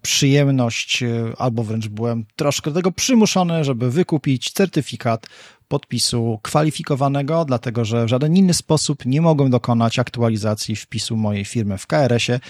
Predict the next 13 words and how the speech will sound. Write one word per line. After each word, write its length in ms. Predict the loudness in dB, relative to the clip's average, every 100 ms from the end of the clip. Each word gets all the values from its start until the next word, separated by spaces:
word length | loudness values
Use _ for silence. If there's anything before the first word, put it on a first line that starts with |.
| -20 -20 _
Także 320 | -6 -2 0 2
nauczyłem 600 | 4 4 4 4 4 2
się 380 | 2 2 2 2
metodą 420 | 0 -2 -4 -4
prób 340 | -4 0 0 0
i 60 |
błędów 640 | 0 2 2 0 -2 -4 2
różnicy 560 | 4 4 2 0 0
właśnie 300 | -2 -4 -4
między 260 | -4 -2 -4
podpisem 480 | -8 -10 -6 -6 -6 -10 -20 -20 _ -12
kwalifikowanym 800 | 0 0 0 -2 2 4 4 4
elektronicznym 840 | 4 2 0 0 0 0 0 0